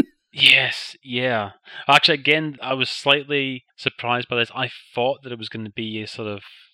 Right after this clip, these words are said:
actually, I was just about to say something there, and then I realised that you haven't seen what I was about to say, and that would spoil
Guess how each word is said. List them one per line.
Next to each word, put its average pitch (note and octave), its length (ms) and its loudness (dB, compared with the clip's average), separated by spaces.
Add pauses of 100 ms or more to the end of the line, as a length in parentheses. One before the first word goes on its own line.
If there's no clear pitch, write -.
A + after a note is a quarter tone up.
(420)
actually, A#2+ 260 0
I G#2 40 -2
was G#2+ 100 -6
just D3+ 180 0
about D3 100 -2
to C3 80 -4
say B2+ 160 -4
something A2 320 -8
there, G#2+ 100 -2
and G#2+ 80 -6
then A2 80 0
I G#2 80 -4
realised G#2+ 320 -8
that A2+ 80 -16
you A2 160 -14
haven't A2 400 -10
seen A2 300 -8
what G#2+ 100 -8
I G#2+ 40 -8
was G2+ 100 -10
about G2+ 180 -10
to G2+ 80 -14
say, G#2 320 -8
and G2 140 -10
that G2+ 80 -10
would G2 100 -18
spoil F#2+ 520 -10